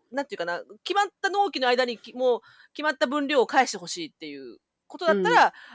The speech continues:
Speaker 1: あの、翻訳会社に頼んだ方がいいと思うけど、あの、
Speaker 2: うん。
Speaker 1: この人にいつもお願いしてるから、この分はこの人に訳してもらいたいって決ま-、決めてもらった方が、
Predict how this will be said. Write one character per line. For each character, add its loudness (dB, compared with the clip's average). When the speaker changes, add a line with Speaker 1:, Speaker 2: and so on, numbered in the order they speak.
Speaker 1:
あ -2
の、 -8
翻 -4
訳 -4
会 0
社 -8
に -14
頼 -8
ん -12
だ -14
方 -10
が -10
い -12
い -12
と -16
思 -16
う -20
け -16
ど、 2
あ -2
の、 -2
Speaker 2:
う -4
ん。 -6
Speaker 1:
こ -2
の 0
人 -4
に -4
い -8
つ -10
も -6
お -6
願 0
い -4
し -14
て -10
る -10
か -4
ら、 0
こ -12
の -2
分 -8
は 0
こ -10
の -6
人 -10
に -4
訳 -10
し -16
て -14
も -8
ら -4
い -6
た -6
い -6
っ -18
て -20
決 -8
ま-、 0
決 -10
め -4
て -8
も -4
ら -2
っ -6
た -2
方 -6
が、 4